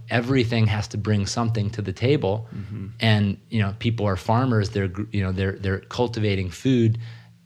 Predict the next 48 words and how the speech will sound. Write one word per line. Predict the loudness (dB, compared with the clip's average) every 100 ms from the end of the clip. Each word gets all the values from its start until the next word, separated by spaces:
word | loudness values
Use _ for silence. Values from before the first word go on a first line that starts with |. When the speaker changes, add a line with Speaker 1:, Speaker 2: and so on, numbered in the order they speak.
| -10
Speaker 1:
to | 0 2
have | 2 2
it | -2 0
be | 0 0
a, | -2
a | -4
way | -2 -2
that | -2 -4
they | -8
can | -8 -10
cultivate | -4 -4 -2 -6 -4
food | 2 2 2
as | 0
well | -2 -2
as | -4 -8 -16 -6
an | -4
economic | -2 -2 -2 -2 -4 -8 _ -20 -20 -20 _ -2
opportunity. | 0 0 2 4 4 2 0 -8 -20 _ _ _ _ _ _ _ -6
You | -2
know, | -2 0
for | 0 2
us, | 2 0 -4
it | -4
was | -4
like, | -2 -2 -4
all | 0
right, | 2 2 0
we, | 2 4 2 -4 -20 _ -2
we | 0
saw | 2 4 4
we'd | 2 2
rather | 4 2 2 0 -2 -6 -18 -8
steward | -8 2 4 4 4 2
cows | 4 4 4 0
and | 0 0
have | 2 0 0
them | 2 4 4
be |
able | 2 0
to | 0
eat | 2
our | 0
grass | 0 0 0 -2
and | -6
fertilize | 0 0 0 -2 -2
our | -4
soil | -2 -2 -2 -2
versus | -2 -2 -4 -6